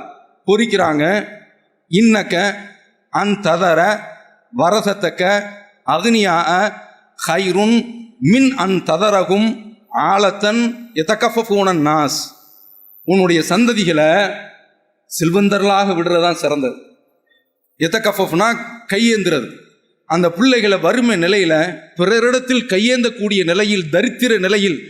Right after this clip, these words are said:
விடுவதை விட காசு பணத்தோடு உன் பிள்ளைய, உன் சந்ததியை விட்டுட்டு போப்பா என்று சொல்லிவிட்டு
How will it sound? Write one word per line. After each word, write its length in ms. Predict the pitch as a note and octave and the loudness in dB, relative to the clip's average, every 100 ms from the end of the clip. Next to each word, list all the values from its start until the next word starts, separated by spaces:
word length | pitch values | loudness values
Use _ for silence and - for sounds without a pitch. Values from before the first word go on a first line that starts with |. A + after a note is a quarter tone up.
| - _ _ | -20 _ _
விடுவதை 480 | C3+ F#3+ G#3+ F#3+ E3 C#3 | -2 2 2 2 0 0
விட 180 | D#3+ B3 F#3+ A#2 - - _ _ _ _ - | 0 0 0 -4 -14 -20 _ _ _ _ -12
காசு 300 | C#3 F#3 A3+ | -4 -2 -2
பணத்தோடு 540 | A3+ G#3+ A3+ A3 A3+ A3+ | 0 0 0 2 2 2
உன் 200 | F#3 F3 | 0 0
பிள்ளைய, 300 | D#3+ F#3+ F3+ | 0 2 2
உன் 200 | D#3+ D3 | 0 -2
சந்ததியை 360 | F3 G3+ F3 D3+ | 0 0 2 2
விட்டுட்டு 280 | D#3 F#3 | 0 -2
போப்பா 400 | E3+ C#3+ C#3 C3+ D3+ F#3+ - - - _ _ _ _ _ | 0 -2 0 0 2 -2 -6 -20 -20 _ _ _ _ _
என்று 280 | - G3+ F#3+ | 0 2 2
சொல்லிவிட்டு 640 | F#3+ F#3 G#3 E3 D#3 G3+ | 2 2 2 2 2 2